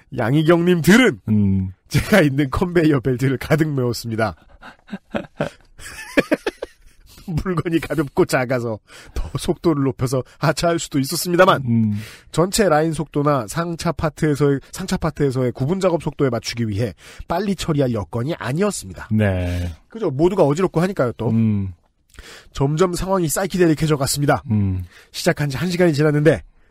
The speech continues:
Speaker 1: 컨테이너는 반도 비우지 못했고
Speaker 2: 아.
Speaker 1: 양희경님은 <laughs> 흐리멍텅한 정신으로 바코드를 찍기 위해 박스를 확인할 때마다 <laughs> 한결같은 미소로 저를 반겨주셨습니다.
Speaker 2: 네.
Speaker 1: 정확히 아셨네요.
Speaker 2: 음.
Speaker 1: 한결같다.
Speaker 2: 그렇죠.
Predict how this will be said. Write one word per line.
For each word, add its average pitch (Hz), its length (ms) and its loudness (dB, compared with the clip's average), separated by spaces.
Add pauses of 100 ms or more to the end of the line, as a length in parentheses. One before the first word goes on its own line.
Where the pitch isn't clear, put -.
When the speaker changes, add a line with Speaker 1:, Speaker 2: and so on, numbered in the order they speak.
(100)
Speaker 1:
컨테이너는 143 480 0
반도 135 320 2
비우지 151 240 2
못했고 147 500 2
Speaker 2:
아. 90 600 0 (340)
Speaker 1:
양희경님은 151 680 4 (160)
<laughs> 92 80 0 (440)
흐리멍텅한 185 680 4
정신으로 151 480 4
바코드를 151 540 2
찍기 147 340 0
위해 139 240 2 (300)
박스를 208 420 2
확인할 196 240 2
때마다 180 340 6 (380)
<laughs> - 400 0
한결같은 180 580 4
미소로 147 320 2
저를 180 280 4
반겨주셨습니다. 127 1040 0
Speaker 2:
네. 104 300 4 (280)
Speaker 1:
정확히 226 380 2
아셨네요. 127 460 0
Speaker 2:
음. 113 260 6
Speaker 1:
한결같다. 165 680 4
Speaker 2:
그렇죠. 107 440 0